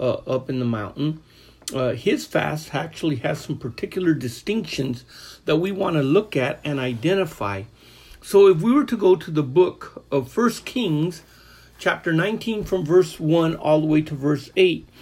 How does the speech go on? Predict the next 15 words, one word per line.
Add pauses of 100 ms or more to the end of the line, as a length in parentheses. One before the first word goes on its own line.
(360)
we
have
the
situation (240)
that
caused
or
that
arose, (320)
uh,
which
caused (240)
him
to
flee